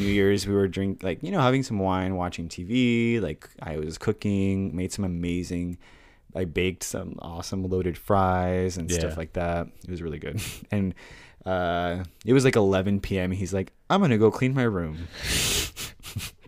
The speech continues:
Speaker 2: And I swear it had nothing to do with the new year. I just literally l-, was sitting in my room and I'm like, "What am I doing? Like, this could be so much more organized." And then I've been thinking about this whole, like,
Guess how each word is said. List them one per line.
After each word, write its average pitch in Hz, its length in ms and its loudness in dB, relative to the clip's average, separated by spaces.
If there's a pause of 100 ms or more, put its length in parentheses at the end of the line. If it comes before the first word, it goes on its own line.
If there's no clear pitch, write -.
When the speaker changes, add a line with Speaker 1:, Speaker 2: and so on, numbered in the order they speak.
(460)
Speaker 2:
And 107 120 4
I 113 60 6
swear 110 560 6
it 120 200 6 (100)
had 110 160 2
nothing 107 240 2
to 110 40 4
do 107 120 6
with 107 100 6
the 98 80 2
new 90 160 4
year. 107 400 6
I 95 80 4
just 92 240 -2
literally 98 420 4
l-, 95 220 0
was 90 180 0
sitting 95 280 0
in 95 60 2
my 92 100 2
room 87 240 0
and 92 100 2
I'm 90 100 0
like, 80 200 -4 (100)
"What 87 140 -4
am 101 80 -2
I 101 100 -2
doing? 82 340 -6
Like, 85 180 -8
this 85 140 -6
could 104 140 -2
be 101 120 2
so 98 220 -2
much 92 220 -2
more 85 140 0
organized." 82 600 -2 (720)
And 107 120 2
then 107 180 2 (140)
I've 98 180 0
been 95 380 0
thinking 98 320 0
about 85 240 -2
this 85 160 -6
whole, 92 240 0
like, 80 260 -4